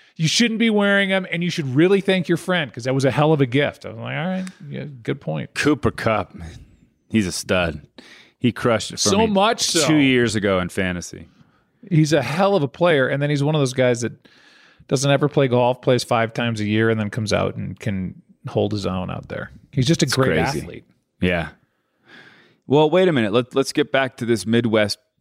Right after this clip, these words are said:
Speaker 2: rep of yours. Like, can he hook, hook me up? You know what I mean? Like, can he
Speaker 1: Yeah.
Speaker 2: lace me with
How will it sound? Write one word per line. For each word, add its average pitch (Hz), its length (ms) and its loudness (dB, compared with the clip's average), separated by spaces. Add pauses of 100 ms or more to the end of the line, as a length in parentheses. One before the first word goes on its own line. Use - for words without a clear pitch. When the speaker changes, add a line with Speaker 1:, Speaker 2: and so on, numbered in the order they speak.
(140)
Speaker 2:
rep 98 540 0
of 90 160 -2
yours. 80 340 -2
Like, 87 160 -2
can 113 240 2
he 113 240 4
hook, 110 440 -4
hook 107 220 0
me 104 160 4
up? 127 360 0
You 135 100 -4
know 135 100 0
what 139 80 2
I 139 40 0
mean? 143 280 0
Like, 107 200 0
can 113 240 2
he 113 340 2 (240)
Speaker 1:
Yeah. 196 340 -2
Speaker 2:
lace 117 280 0
me 127 160 4
with 120 280 0